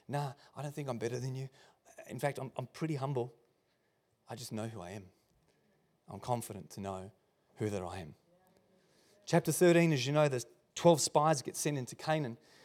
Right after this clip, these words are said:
into the promised land. Two come back with a bad, uh, a good report, ten come back with a bad report. And the bad report was simply this:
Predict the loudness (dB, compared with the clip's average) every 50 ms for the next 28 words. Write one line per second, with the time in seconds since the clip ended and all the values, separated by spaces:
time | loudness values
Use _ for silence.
0 | -20 -12 -8 -8 -6 -6 -6 0 0 2 2 2 -2 -2 -2 -2 -2 -2 -6 -8
1 | -10 -16 _ _ _ _ _ _ _ _ _ _ _ _ _ _ _ _ _ _
2 | -14 -14 _ 0 0 0 2 2 2 2 4 2 2 2 4 4 4 4 2 0
3 | -2 -2 -2 -4 -6 2 2 4 4 4 2 2 0 0 0 0 -4 -4 -4 -4
4 | -2 0 -2 -2 -2 -6 -4 0 2 2 2 0 -2 -6 -8 -10 -12 -10 -8 -8
5 | -4 2 4 4 4 4 2 0 -2 -2 -4 -6 -4 -4 -8 -8 -10 -10 -10 -10
6 | -12 -8 -8 -8 -8 -6 -8 -12